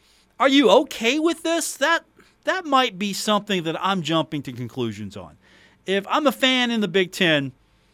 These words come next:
am I okay with this? Do I care? Do I care that Ohio State has a chance to play for the national championship? Do I care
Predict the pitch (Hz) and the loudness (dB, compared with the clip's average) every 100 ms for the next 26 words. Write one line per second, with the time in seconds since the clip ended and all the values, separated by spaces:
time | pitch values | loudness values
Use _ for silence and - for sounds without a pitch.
0 | _ _ - 175 277 339 - 302 349 359 | _ _ -4 2 4 4 2 2 2 0
1 | 349 349 - - _ _ _ _ _ _ | -2 -4 -6 -14 _ _ _ _ _ _
2 | _ _ _ _ - 226 - - 190 220 | _ _ _ _ -2 0 0 0 2 2
3 | 247 240 - 190 202 208 202 196 196 208 | 0 -4 -4 -4 0 0 2 2 4 4
4 | 170 - 196 202 156 - 175 185 196 156 | 4 2 0 0 -2 -4 -4 -4 -6 -6
5 | 143 165 170 190 185 - - _ - 165 | -2 0 2 0 -4 -16 -20 _ -4 2
6 | 160 156 143 156 175 170 165 147 165 156 | 2 0 -2 0 0 0 -2 -2 -2 -2
7 | 156 160 160 - 165 139 147 196 202 165 | -2 -2 -2 -4 -4 -2 -2 -2 -2 -2
8 | 160 170 | 0 -2